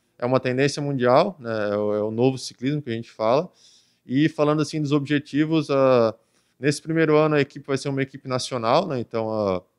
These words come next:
noventa e cinco por cento aí das competições a gente deve fazer aqui no Brasil. Ah, alguma outra competição internacional, se for possível, né? A gente não sabe como, como vai ficar essa questão do calendário. Mas de dois mil e vinte e dois em diante, a equipe já tem um projeto pra virar uma equipe continental,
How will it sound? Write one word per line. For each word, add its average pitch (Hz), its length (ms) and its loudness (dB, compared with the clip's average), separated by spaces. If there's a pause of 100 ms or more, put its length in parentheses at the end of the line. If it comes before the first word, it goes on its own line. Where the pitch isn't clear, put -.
noventa 110 680 -2
e 92 240 0 (460)
cinco - 380 -10
por 117 180 -6
cento 113 340 -6
aí 113 80 -2
das 110 140 -6
competições 110 540 -8
a 107 100 -6
gente 107 160 -10
deve 110 140 0
fazer 110 260 -6
aqui 110 140 -6
no 113 80 -6
Brasil. 107 520 0 (600)
Ah, 107 300 4
alguma 135 440 4
outra 139 300 4
competição 127 520 -4
internacional, 123 720 -2
se - 200 -10
for 117 200 -8
possível, 139 480 -6
né? 117 80 -2
A 104 60 -2
gente 104 240 -12
não 113 120 -12
sabe 110 340 -4
como, 110 440 -12
como 104 120 -16
vai 101 100 -4
ficar 110 200 -10
essa 107 140 -10
questão 110 240 -20
do 107 100 -14
calendário. 107 540 -2 (760)
Mas 135 280 4
de 165 80 -4
dois 156 200 4
mil 160 140 4
e 151 40 4
vinte 151 260 -2
e 139 40 -16
dois 143 280 4
em 147 100 0
diante, 139 580 0
a 120 360 4
equipe 127 260 -4
já 135 100 0
tem 139 140 -6
um 135 100 -4
projeto 123 540 -2
pra 127 220 -4
virar 127 200 -2
uma 123 120 -6
equipe 123 260 -12
continental, 131 880 -2